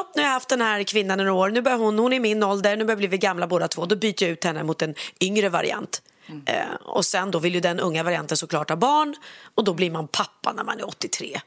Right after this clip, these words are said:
Speaker 1: Ja, men snälla.
Speaker 2: Jag kollade i Sverige på vilka som hade fått barn när de var gamla.
Speaker 1: Ja.
Speaker 2: Då har vi P G Gyllenhammar. Eh, han var åttioett när han fick <laughs> barn.
Speaker 1: Oj,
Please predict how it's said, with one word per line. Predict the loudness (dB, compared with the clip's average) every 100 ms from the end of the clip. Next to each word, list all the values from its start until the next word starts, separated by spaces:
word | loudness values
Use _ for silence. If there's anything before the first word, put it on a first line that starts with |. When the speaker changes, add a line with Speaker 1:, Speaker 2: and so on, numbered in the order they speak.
| _ -4
Speaker 1:
Ja, | -4 -6
men | -4
snälla. | -4 -8 -16 -2
Speaker 2:
Jag | -2
kollade | 2 2 2 2
i | 0
Sverige | 2 2 2 2 2 2
på | 2 2 4 4 2
vilka | -2 -2 0 -2
som | 0
hade | -2 0
fått | -2 -2 -4
barn | 0 2 2
när | 0
de | 0 0
var | -2
gamla. | 0 0 2 2 2 0 -6 -4
Speaker 1:
Ja. |
Speaker 2:
Då | 2
har | 2
vi |
P | 2 0
G | 2
Gyllenhammar. | 2 2 2 2 2 2 0 0
Eh, | 2 4 2 2 -2 -4
han | -2 0 2 2 2 2 -2 _ _
var | 0 2
åttioett | 2 0 0 -2 -4 -6 -6 -2
när | 0
han | 2
fick | -2 -4 -12 -4 -2
<laughs> | 0 0
barn. | 2 2 4
Speaker 1:
Oj, | 2